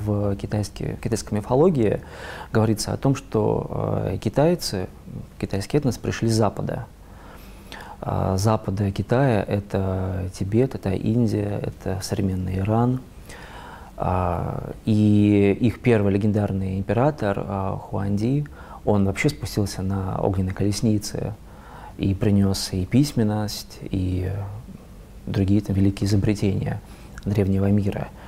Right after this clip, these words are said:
является отцом китайской нации.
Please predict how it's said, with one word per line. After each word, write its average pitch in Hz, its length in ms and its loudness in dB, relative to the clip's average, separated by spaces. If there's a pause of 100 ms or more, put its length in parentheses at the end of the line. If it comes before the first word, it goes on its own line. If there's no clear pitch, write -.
(680)
является 101 500 4
отцом 98 380 0
китайской - 420 -6
нации. - 540 -4